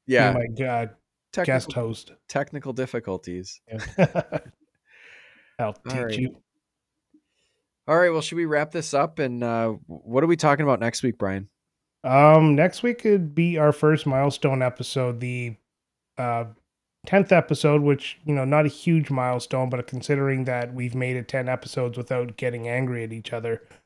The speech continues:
Speaker 1: <laughs>
Speaker 2: I think it's a milestone. So we're gonna be talking Super Mario R P G. We've actually already recorded the episode, and it's already ready to go. So you'll hear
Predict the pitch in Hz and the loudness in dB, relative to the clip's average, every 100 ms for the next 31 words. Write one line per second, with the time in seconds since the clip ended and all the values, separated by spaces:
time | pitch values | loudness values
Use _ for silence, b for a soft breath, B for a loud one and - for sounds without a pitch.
0 | - - 220 190 226 285 269 240 233 247 | -16 -4 0 0 0 -4 -6 -2 2 4
1 | 214 165 139 131 120 120 - - 139 135 | 4 2 0 -2 0 -2 -4 -4 -2 0
2 | - 160 190 214 214 202 180 175 165 170 | 4 6 6 6 6 4 6 6 6 2
3 | - 185 190 180 160 156 151 143 143 143 | 0 0 2 4 6 6 6 4 4 0
4 | 123 127 131 131 135 160 175 175 165 156 | 0 -2 -2 0 2 2 2 2 4 4
5 | 156 151 143 - - 147 143 131 127 127 | 4 2 0 0 4 4 4 2 -2 -2
6 | - - 131 127 127 127 - 139 139 131 | -4 -4 -2 0 -2 -4 0 0 2 0
7 | 139 135 123 117 131 123 117 - 135 127 | 0 0 -4 -4 -2 0 -2 -4 -4 -2
8 | 135 143 143 98 160 160 147 120 | 0 2 2 2 4 6 4 2